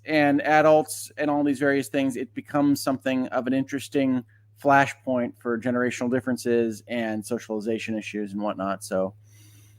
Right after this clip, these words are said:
not to bring Michigan Stadium in on it too much, but that certainly has a, a historical tendency to be a little bit quieter than you might expect that many people, because there are so many folks that are essentially asking for it to be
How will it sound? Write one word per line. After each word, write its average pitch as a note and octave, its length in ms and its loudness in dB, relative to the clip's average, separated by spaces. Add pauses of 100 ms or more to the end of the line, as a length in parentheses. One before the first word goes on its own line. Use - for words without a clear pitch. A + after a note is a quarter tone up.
(120)
not G#3 160 10
to B3 80 -2
bring G#3 220 10
Michigan F#3 400 8
Stadium F#3+ 540 6
in E3+ 160 4
on C#3+ 160 8
it C#3+ 160 2
too D3+ 180 4
much, C3+ 420 4
but C#3 180 -4
that C3 140 -8
certainly F3+ 400 0
has D3+ 220 4
a, C3+ 320 4 (880)
a C3+ 680 6 (1700)
historical G#3 560 4
tendency D#3 560 2
to A#2+ 120 -6
be C3+ 200 4
a C3 60 4
little C#3+ 160 4
bit C3+ 160 0
quieter C3+ 440 6
than A#2+ 120 0
you B2 100 2
might A#2+ 160 2
expect A#2+ 340 -2
that B2 140 2
many A#2 200 -2
people, A2 380 -6
because G#2+ 380 -6
there A2+ 180 -2
are A#2+ 200 0
so C3 200 -2
many B2 200 0
folks A2+ 320 -2
that G#2+ 80 -8
are A2 60 0
essentially A2 340 -4
asking G#2+ 320 -2
for A2 120 -6
it G#2 80 -10
to G2 60 -18
be G#2+ 340 -4